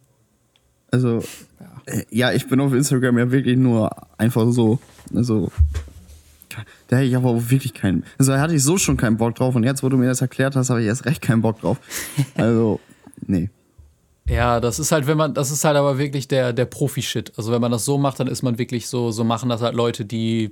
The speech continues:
Speaker 2: das beruflich machen, sag ich jetzt mal. Aber es ist natürlich so, wenn du das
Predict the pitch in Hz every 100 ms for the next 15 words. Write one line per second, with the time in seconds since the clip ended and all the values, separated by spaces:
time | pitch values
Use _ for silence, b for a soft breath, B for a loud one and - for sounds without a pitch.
0 | - 120 - - 127 110 120 120 117 107
1 | 110 107 107 101 107 - 110 117 143 b
2 | b b b b b b 156 196 208 -
3 | 202 208 180 180 170 170 - -